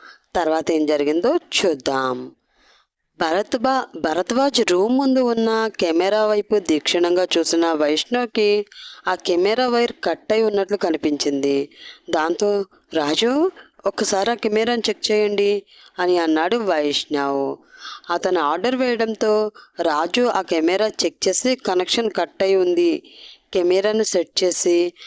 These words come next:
"Now it is working, sir" అని అన్నాడు రాజు. "ఓకే,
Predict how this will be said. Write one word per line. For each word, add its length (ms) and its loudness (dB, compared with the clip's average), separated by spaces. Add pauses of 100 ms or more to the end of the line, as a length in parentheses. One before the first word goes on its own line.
(220)
"Now 260 0 (520)
it 280 -2
is 240 2 (260)
working, 460 -2
sir" 340 0 (240)
అని 200 0
అన్నాడు 460 0
రాజు. 480 -2 (840)
"ఓకే, 320 0